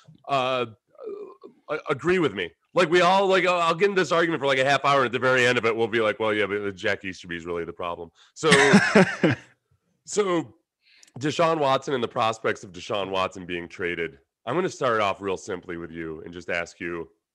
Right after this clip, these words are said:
Speaker 1: give me, give me your percentage chance that you think Deshaun Watson gets traded off the Texans.
Speaker 2: I think it's actually very unlikely.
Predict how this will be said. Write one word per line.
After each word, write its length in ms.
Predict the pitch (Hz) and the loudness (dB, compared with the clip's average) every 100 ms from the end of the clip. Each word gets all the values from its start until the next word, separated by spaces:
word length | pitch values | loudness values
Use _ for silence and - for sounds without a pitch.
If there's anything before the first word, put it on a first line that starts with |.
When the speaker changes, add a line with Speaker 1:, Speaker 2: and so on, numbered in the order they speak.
| _ | _
Speaker 1:
give 140 | - 117 | -8 -4
me, 280 | 123 117 110 | -2 -4 -4
give 200 | 95 123 | -6 -4
me 80 | |
your 100 | 127 | -4
percentage 480 | 120 110 120 101 90 | -6 -8 -6 -6 -10
chance 320 | - 98 92 | -6 -4 -4
that 100 | 95 | -8
you 100 | 92 | -12
think 180 | 90 90 | -10 -10
Deshaun 300 | 85 104 85 | -10 -8 -6
Watson 340 | 82 82 92 82 | -6 -8 -8 -12
gets 160 | 82 | -14
traded 300 | - 87 82 | -10 -8 -6
off 180 | 80 78 | -8 -10
the 80 | - | -14
Texans. 480 | - 80 - 95 _ _ _ _ _ _ _ _ _ - | -20 -20 -20 -20 _ _ _ _ _ _ _ _ _ -2
Speaker 2:
I 100 | 131 | 2
think 220 | 135 220 226 | 4 6 4
it's 120 | 170 | 4
actually 420 | 120 120 123 110 - - | 4 6 6 6 2 -8
very 400 | 104 104 101 98 | 0 4 6 6
unlikely. 520 | 90 85 82 80 | 2 0 -2 -4